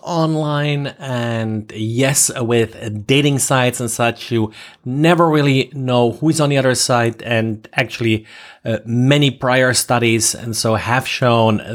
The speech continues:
that, uh, the majority of these profiles is often fake. And of course, it's not always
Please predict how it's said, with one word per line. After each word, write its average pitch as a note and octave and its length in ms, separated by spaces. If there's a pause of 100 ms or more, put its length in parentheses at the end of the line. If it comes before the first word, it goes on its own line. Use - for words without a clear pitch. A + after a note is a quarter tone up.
(140)
that, G#2+ 420
uh, G2+ 240
the F#2 160
majority A2 720
of G#2 140
these G#2 140
profiles G#2+ 640 (300)
is G#2 260 (160)
often G#2 720
fake. - 460 (520)
And B3+ 80
of B3 100
course, G3+ 220
it's D#3+ 100
not F3+ 160
always D3+ 460